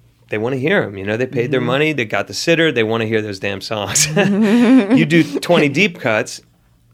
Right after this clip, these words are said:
Speaker 1: you're gonna have a hundred fans that are gonna think you're the best band ever, and thank God the band finally
Speaker 2: What's a deep
Speaker 1: listens.
Speaker 2: cut?
Speaker 1: So it's, like, the song that was never on the radio, right? It's the
Speaker 2: Okay.
Speaker 1: song, sorry, you're right. I
Speaker 2: No,
Speaker 1: should
Speaker 2: no, no,
Speaker 1: explain
Speaker 2: no,
Speaker 1: that,
Speaker 2: no,
Speaker 1: but
Speaker 2: not at all. No, I didn't.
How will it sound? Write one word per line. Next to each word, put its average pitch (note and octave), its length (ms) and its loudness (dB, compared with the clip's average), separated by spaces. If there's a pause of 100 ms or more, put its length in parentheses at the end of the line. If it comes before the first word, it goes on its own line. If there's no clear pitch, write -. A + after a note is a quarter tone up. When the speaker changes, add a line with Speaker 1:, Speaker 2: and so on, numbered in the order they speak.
(140)
Speaker 1:
you're D3+ 140 0
gonna B3 140 2
have G#3 80 0
a D#3 60 4
hundred C3+ 300 0
fans C3 260 2
that A2+ 120 0
are G#2 80 0
gonna A2 200 -2
think G#2+ 280 -6
you're G#2 120 -2
the G2 60 -2
best F#2+ 280 -4
band F2+ 220 -8
ever, F2 360 -8
and F2 200 -14
thank F2+ 220 -10
God G2 200 -6
the F#2 80 -12
band F#2 220 -14
finally G#2+ 260 -2
Speaker 2:
What's G3 120 2
a G3 60 2
deep E3+ 200 0
Speaker 1:
listens. - 40 -14
Speaker 2:
cut? F#3+ 240 0 (520)
Speaker 1:
So G3 240 4
it's, F#3 120 -2
like, G3+ 180 0
the D#3+ 60 -4
song D#3+ 380 0
that C3 140 -4
was C3 120 -2
never C#3 300 4
on A#2+ 140 2
the A2 80 2
radio, F#2+ 520 -2
right? G2+ 440 -6
It's - 160 -10
the D#3+ 60 -2
Speaker 2:
Okay. D3+ 200 -2
Speaker 1:
song, A2+ 240 0
sorry, A2 320 -2
you're G#2 140 -6
right. G2 320 -4
I - 20 -14
Speaker 2:
No, F#2+ 40 -12
Speaker 1:
should F#3+ 100 -4
Speaker 2:
no, F#3+ 80 4
no, A3 80 4
Speaker 1:
explain D4 160 2
Speaker 2:
no, D#4 80 2
Speaker 1:
that, C#4+ 120 2
Speaker 2:
no, A#3 140 4
Speaker 1:
but A#2 80 0
Speaker 2:
not F#3+ 100 2
at G3+ 60 2
all. F#3 180 4
No, E3 120 2
I C#3+ 120 2
didn't. D3 300 -8